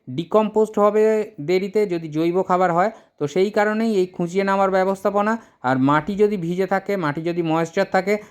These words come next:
তাহলে খাবার দাবারগুলো কিন্তু এই মাটির সাথে ধরে যাবে, আর তারপরে যখন জল পাবে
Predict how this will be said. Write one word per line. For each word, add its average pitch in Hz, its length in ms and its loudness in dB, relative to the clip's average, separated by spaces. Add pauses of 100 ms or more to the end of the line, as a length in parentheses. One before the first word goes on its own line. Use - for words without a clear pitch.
(140)
তাহলে 160 300 4
খাবার 151 360 2
দাবারগুলো 165 520 2
কিন্তু 151 380 -2 (360)
এই 147 220 2 (220)
মাটির 143 340 2
সাথে 196 280 0
ধরে 147 320 4
যাবে, 170 240 2 (340)
আর 127 240 0 (120)
তারপরে 147 380 0
যখন 170 280 0
জল 151 280 2
পাবে 165 300 2